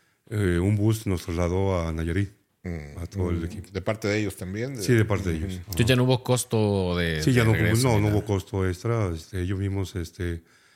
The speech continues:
Speaker 1: la agencia se puso en contacto con el gobierno y nos pusieron un, un autobús para regresarnos. Regresamos como a las diez de la noche y amanecimos en Nayarit por la mañana. Mm.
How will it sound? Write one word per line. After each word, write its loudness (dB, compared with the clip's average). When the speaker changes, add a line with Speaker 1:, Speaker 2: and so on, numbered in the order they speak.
Speaker 1:
la 0
agencia 0
se -12
puso -10
en -10
contacto -12
con -4
el -2
gobierno -2
y -2
nos -4
pusieron -4
un, -6
un 0
autobús -2
para -2
regresarnos. -4
Regresamos 0
como -4
a -2
las -10
diez 0
de 2
la -2
noche -4
y -2
amanecimos -2
en -6
Nayarit -4
por -6
la -2
mañana. -4
Mm. -8